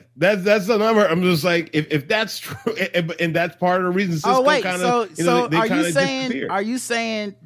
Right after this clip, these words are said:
Speaker 2: that it is true, or are you saying it's a rumor?
Speaker 1: It's, it, well, I heard it as a rumor.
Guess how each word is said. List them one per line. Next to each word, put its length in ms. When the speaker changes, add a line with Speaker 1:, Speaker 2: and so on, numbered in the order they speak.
Speaker 2:
that 340
it 160
is 340
true, 240
or 40
are 60
you 120
saying 400
it's 180
a 80
rumor? 460
Speaker 1:
It's, 300
it, 140
well, 240
I 200
heard 220
it 120
as 220
a 60
rumor. 420